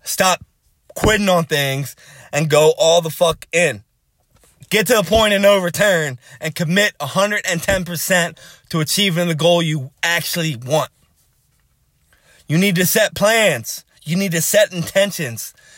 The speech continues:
And then you need to follow that plan and execute it. You need to follow your plan up with action to get to the goal. There's too many people out there that you have a goal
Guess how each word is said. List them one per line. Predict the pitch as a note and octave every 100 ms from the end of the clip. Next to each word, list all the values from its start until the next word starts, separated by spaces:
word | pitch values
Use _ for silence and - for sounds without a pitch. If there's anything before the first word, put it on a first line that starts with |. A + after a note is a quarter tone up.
| - -
And | D#3+
then | F3
you | F#3+
need | F#3+
to | E3
follow | - F#3+ G#3+ A3+ G#3
that | F3+ D#3
plan | E3+ E3 D#3 C#3+ C#3+ - _ _ _
and | D3 D3
execute | F3 F#3 F3+ E3 D#3+ A#2+
it. | G#2 - _ _ _ _ _ _ _ _ _ -
You |
need | E3 F3
to | D#3
follow | F#3+ G3 G#3+ G#3+
your | G3
plan | - G#3 G3+ F#3+
up | F3+ -
with | C3+ -
action | F3+ G3+ F3+ F3+ E3 D#3+ - _ _ _
to | D3+
get | C#3 F#3+ -
to | E3+
the | C#3
goal. | D#3+ F#3 C3 - -
There's | C#3+ -
too | G#3
many | A3+ A3+ A3
people | G3+ G#3 F#3 -
out | G#3 A#3+ -
there | C#3 C3 B2 - - -
that | E3 E3+
you | D#3
have | D3+ G3+ G3 D3 - _ _ C#3+
a |
goal | C3 D#3+ G#3 F#3 C3+